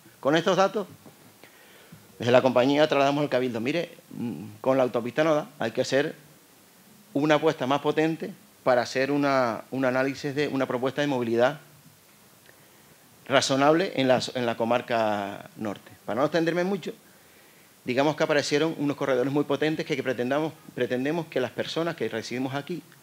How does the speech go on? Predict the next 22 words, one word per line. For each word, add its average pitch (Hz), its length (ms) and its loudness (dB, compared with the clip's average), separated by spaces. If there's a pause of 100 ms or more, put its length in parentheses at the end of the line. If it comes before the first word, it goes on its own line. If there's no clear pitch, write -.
(220)
los 120 200 -4
que 120 100 -2
ahora 127 220 4
viajan, 139 320 -2 (340)
y 120 60 -6
sobre 127 220 -2
todo 156 160 4
los 120 120 -2
que 139 140 0
no 156 180 4
viajan, 170 400 0 (1200)
pues 120 160 -4
tengan 139 260 0
claro 139 340 2
cuál 127 200 0
es 120 60 -4
la 120 60 0
apuesta 131 380 -4
de 127 160 0
movilidad 107 480 -4
de 110 80 -8
insular. 98 420 -10